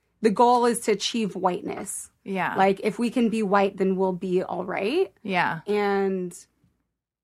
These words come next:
Speaker 1: I mean, yeah, it's tough. There are, there are a lot of folks like that. I'm trying to, like, I, I, I'm not gonna call anyone out publicly. <laughs>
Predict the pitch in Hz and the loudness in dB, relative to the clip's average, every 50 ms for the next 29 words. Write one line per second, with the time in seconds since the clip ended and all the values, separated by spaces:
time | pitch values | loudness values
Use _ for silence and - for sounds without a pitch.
0 | _ _ _ _ _ _ _ _ _ _ _ _ _ _ _ _ _ _ _ _ | _ _ _ _ _ _ _ _ _ _ _ _ _ _ _ _ _ _ _ _
1 | _ _ _ - 233 247 269 269 247 277 359 330 208 185 190 180 - - - - | _ _ _ 0 2 2 4 4 2 4 4 2 2 2 0 -4 -6 -8 -4 0
2 | 220 233 180 185 - - - 196 190 190 190 - 185 190 190 196 190 190 185 185 | 2 2 2 2 -2 -2 0 2 2 2 2 2 2 4 4 4 6 6 4 4
3 | 190 185 - - 185 180 175 - - 185 180 220 - - - 175 175 185 - - | 2 0 -2 -2 -2 -2 -2 -2 -2 0 0 0 0 -2 -2 0 0 -2 -4 -4
4 | - _ _ _ _ _ _ - _ _ _ _ _ _ _ _ _ _ _ _ | -10 _ _ _ _ _ _ -20 _ _ _ _ _ _ _ _ _ _ _ _
5 | _ _ _ _ _ _ _ _ _ _ _ _ _ _ _ _ _ _ _ 208 | _ _ _ _ _ _ _ _ _ _ _ _ _ _ _ _ _ _ _ -2
6 | 220 - 233 214 202 202 190 180 - - - - - - 208 196 196 202 208 190 | 0 2 4 4 4 4 2 0 -2 -2 -2 -2 0 2 2 2 2 4 2 2
7 | 185 - 185 180 - - - - - - - - - - _ _ - - - - | 2 0 -4 -6 -6 -8 -8 -6 -6 -8 -8 -10 -10 -14 _ _ -14 -12 -10 -10
8 | - - - - - 196 - _ | -10 -8 -6 -6 -8 -8 -10 _